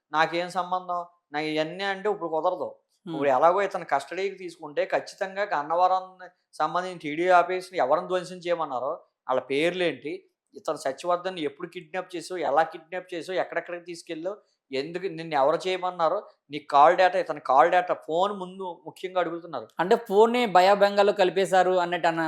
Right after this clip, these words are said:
Speaker 2: బయట టాక్ అయితే వస్తుంది.
Speaker 1: అదే ఫోన్‌ని దాచేశాడు. నలభై ఐదు నిమిషాలు లోపలికి వెళ్ళాడు. "నేను బట్టలు మార్చుకొస్తానండి." నలభై ఐదు నిమిషాలు ఏ మనిషి అయినా బట్టలు మార్చుకుంటాడా? ఏదో ఈ మనిషి మార్చుకున్నాడు.
Speaker 2: అదొకటి అతని దగ్గర
Speaker 1: లోపలికి
Speaker 2: ఐదు
Speaker 1: వెళ్ళి
Speaker 2: ఫోన్లు ఉన్నట్టు
Speaker 1: సాక్ష్యాలన్నీ
Speaker 2: తెలుస్తుంది.
Speaker 1: మార్చేశాడు.
Speaker 2: అతని దగ్గర ఐదు ఫోన్లు ఉన్నట్టు సమాచారం వస్తుంది.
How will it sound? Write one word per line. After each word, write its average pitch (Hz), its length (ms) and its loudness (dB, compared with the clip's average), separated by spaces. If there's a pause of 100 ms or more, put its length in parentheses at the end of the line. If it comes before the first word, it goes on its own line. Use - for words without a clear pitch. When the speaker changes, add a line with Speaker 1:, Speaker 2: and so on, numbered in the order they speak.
Speaker 2:
బయట 156 220 4
టాక్ 160 240 4
అయితే 151 140 0
వస్తుంది. 135 180 -2
Speaker 1:
అదే 202 160 4 (240)
ఫోన్‌ని 190 460 2
దాచేశాడు. 175 640 8 (140)
నలభై 165 320 4
ఐదు 170 120 4
నిమిషాలు 202 340 2
లోపలికి 185 400 6
వెళ్ళాడు. 156 380 -4
"నేను 135 200 -8
బట్టలు 139 280 2
మార్చుకొస్తానండి." 175 640 -4
నలభై 165 300 4
ఐదు 165 120 2
నిమిషాలు 190 340 -2
ఏ 165 160 0
మనిషి 185 240 -6
అయినా 190 120 -8
బట్టలు 170 240 0
మార్చుకుంటాడా? 170 460 -10 (920)
ఏదో 165 160 0
ఈ 190 140 -2
మనిషి 185 260 -2
మార్చుకున్నాడు. 170 520 -4 (220)
Speaker 2:
అదొకటి 214 300 8
అతని 208 200 10
దగ్గర 208 160 8
Speaker 1:
లోపలికి 196 80 12
Speaker 2:
ఐదు 202 60 8
Speaker 1:
వెళ్ళి 220 120 4
Speaker 2:
ఫోన్లు 240 160 12
ఉన్నట్టు 247 200 8
Speaker 1:
సాక్ష్యాలన్నీ 202 140 6
Speaker 2:
తెలుస్తుంది. 202 260 0
Speaker 1:
మార్చేశాడు. 175 560 -2 (520)
Speaker 2:
అతని 180 240 4
దగ్గర 214 180 6
ఐదు 196 180 6
ఫోన్లు 226 220 4
ఉన్నట్టు 220 260 4 (260)
సమాచారం 185 380 4
వస్తుంది. 156 260 -2